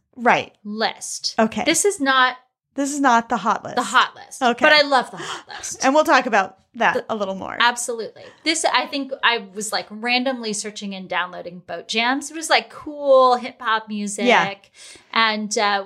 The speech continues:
Speaker 2: we were, um,
Speaker 1: Music that our boat captain
Speaker 2: thought
Speaker 1: also
Speaker 2: was
Speaker 1: really liked.
Speaker 2: Oh, that, 'cause, yeah, 'cause he's, like, nineteen.
Speaker 1: Twenty.
Speaker 2: No, <laughs> he's getting
Speaker 1: Twenty-four.
Speaker 2: Okay, he was
Speaker 1: You said he was
Speaker 2: twenty-four.
Speaker 1: twenty-four.
Speaker 2: <laughs> He was definitely at
Speaker 1: <laughs> He
Speaker 2: least
Speaker 1: was
Speaker 2: legal.
Speaker 1: not nineteen, okay?
Speaker 2: <laughs> He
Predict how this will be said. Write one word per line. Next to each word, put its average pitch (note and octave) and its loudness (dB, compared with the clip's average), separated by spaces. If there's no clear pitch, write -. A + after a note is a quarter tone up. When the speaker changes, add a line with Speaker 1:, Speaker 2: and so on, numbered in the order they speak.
Speaker 2:
we B3 -4
were, G#3+ -4
um, F#3+ -4
Speaker 1:
Music F#4+ 2
that D4 4
our A#3 4
boat A3 2
captain F#3+ -8
Speaker 2:
thought A3+ 6
Speaker 1:
also A4+ -2
Speaker 2:
was G4 -2
Speaker 1:
really B3 0
liked. A3 0
Speaker 2:
Oh, - 4
that, C4+ 0
'cause, E4+ -4
yeah, D#4+ 2
'cause B3 -12
he's, C#4 -14
like, C#4 -4
nineteen. C4 -8
Speaker 1:
Twenty. C4+ -4
Speaker 2:
No, - -18
<laughs> - -10
he's - -10
getting F#4+ -2
Speaker 1:
Twenty-four. G4 4
Speaker 2:
Okay, F4 4
he C#4 -2
was D#4 -8
Speaker 1:
You G4+ 2
said A4 2
he G4 4
was F#4+ 0
Speaker 2:
twenty-four. G#4 0
Speaker 1:
twenty-four. G#4+ 2
Speaker 2:
<laughs> - -18
He E4 -10
was D#4 -6
definitely F4+ 4
at B3 -4
Speaker 1:
<laughs> - -
He A#3+ -8
Speaker 2:
least C4 -8
Speaker 1:
was - -4
Speaker 2:
legal. B3+ -4
Speaker 1:
not C#4+ 6
nineteen, A#3+ -4
okay? A#3 2
Speaker 2:
<laughs> - -16
He F#4 -10